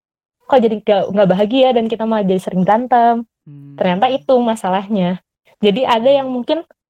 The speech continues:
Speaker 1: mungkin dia tipe orangnya yang harus pakai kata-kata cinta gitu. Dan gue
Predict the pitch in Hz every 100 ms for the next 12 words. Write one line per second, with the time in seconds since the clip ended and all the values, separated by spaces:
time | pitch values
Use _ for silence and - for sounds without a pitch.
0 | _ _ 254 269 247 339 370 302 294 349
1 | 294 262 269 220 214 226 294 285 233 226
2 | - _ _ - 247 - 240 - 240 233
3 | 214 - _ 269 254 254 269 277 262 294
4 | 262 220 233 214 220 277